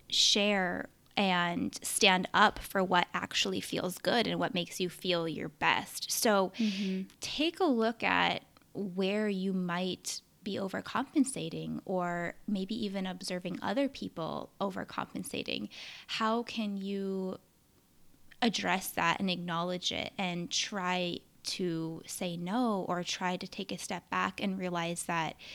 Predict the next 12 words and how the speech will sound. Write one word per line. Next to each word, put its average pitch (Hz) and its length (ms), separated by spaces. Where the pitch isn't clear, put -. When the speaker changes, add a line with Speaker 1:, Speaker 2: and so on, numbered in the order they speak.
Speaker 1:
you 214 300
have 180 500
the 165 100
control - 800
to 160 580
not 170 240
necessarily 156 800
do - 160
that - 180
every - 260
day? - 420
Speaker 2:
Mm-hmm. 208 580